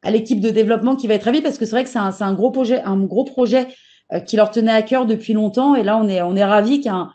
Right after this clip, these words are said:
qu'un nouveau produit puisse arriver, euh, dans la gamme des, des produits Wall Data.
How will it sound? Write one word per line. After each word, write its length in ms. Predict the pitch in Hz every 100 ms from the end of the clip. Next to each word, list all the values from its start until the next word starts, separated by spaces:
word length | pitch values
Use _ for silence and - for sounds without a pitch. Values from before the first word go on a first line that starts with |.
| _ _ _
qu'un 140 | 185 190
nouveau 340 | 220 208 240
produit 360 | 240 208 196 254
puisse 280 | 233 196
arriver, 480 | 208 190 196 180 226
euh, 140 | 196 156 - _ _ -
dans 140 | 165 180
la 160 | 175
gamme 400 | 175 220 233 196
des, 320 | 165 170 165
des 140 | 160 185
produits 400 | 185 202 170 240
Wall 220 | 220 196
Data. 400 | 180 180 202 254